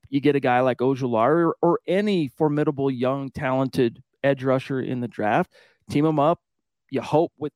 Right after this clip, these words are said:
with Gregory, you hope that Bonitto, Zach, continues to take steps forward as a pass rusher. Yet same to be said for Baron Browning, but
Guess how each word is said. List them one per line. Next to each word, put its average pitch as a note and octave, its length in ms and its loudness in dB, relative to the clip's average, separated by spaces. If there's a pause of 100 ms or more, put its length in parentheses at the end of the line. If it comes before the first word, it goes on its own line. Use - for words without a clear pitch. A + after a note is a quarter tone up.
(100)
with D3+ 240 -6
Gregory, D3 380 0
you C3 160 2
hope D3 380 0
that D3 140 -2
Bonitto, C#3 520 -2 (400)
Zach, C#3+ 240 0
continues C#3+ 460 -4
to - 100 -20
take - 240 -4
steps - 300 -6
forward D3 440 2
as C3+ 120 2
a A#2+ 40 -6
pass C3+ 380 -4
rusher. C3+ 400 -2 (320)
Yet - 180 -4
same C#3 380 -4
to D3+ 120 -6
be C3 100 -4
said C3+ 280 0
for C3 60 -8
Baron B2+ 300 -2
Browning, C3 420 -2
but A#2+ 240 0